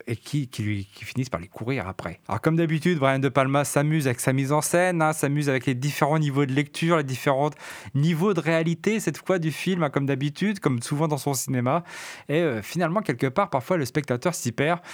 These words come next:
et finit par se demander ce qu'il voit. Est-ce que c'est la réalité ? Est-ce qu'on est dans un rêve ? Est-ce que,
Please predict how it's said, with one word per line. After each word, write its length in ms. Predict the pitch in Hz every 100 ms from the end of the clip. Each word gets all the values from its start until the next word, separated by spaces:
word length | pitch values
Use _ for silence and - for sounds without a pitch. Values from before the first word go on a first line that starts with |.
| - -
et 80 | 123
finit 200 | - 170
par 140 | 120
se 140 | - 104
demander 440 | 143 160 131 202
ce 240 | 175 - 151
qu'il 220 | - 104
voit. 140 | 110
Est-ce 100 | 117
que 80 | 139
c'est 200 | - 151
la 120 | 135
réalité ? 580 | 127 143 170 175 226 240 - - 135
Est-ce 140 | -
qu'on 300 | - 143 147
est 100 | 156
dans 280 | 135 127 139
un 100 | 135
rêve ? 380 | 151 214 226 156
Est-ce 160 | -
que, 360 | - 151 147